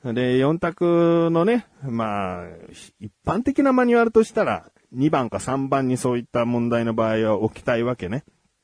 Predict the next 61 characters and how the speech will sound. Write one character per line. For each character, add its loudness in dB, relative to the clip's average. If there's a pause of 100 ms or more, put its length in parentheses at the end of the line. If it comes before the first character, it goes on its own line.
(440)
や -4
っ -10
ぱ -4
り -4
こ 2 (360)
う、 -14
ご 4
ま -2
か -6
し -16
た -2
い -6
か -8
ら、 -6 (760)
例 8
え 4
ば -2
正 0
解 2
が 2
十 2
っ 2
て -12
い 0
う 0
も -2
の -2
だ -4
っ -18
た -10
と -8
し -12
た -6
と -2
き -8
に、 0 (480)
五、 6
十、 2
十 0
五、 2
二 0
十 -6
と -12
か -12
に -12
並 -6
べ -8
た -10
い -12
よ -8
ね。 -4 (500)
え -6
ー、 -8
十 -2
を 4
最 -4
低 2
に -2
置 2
い -2
て、 0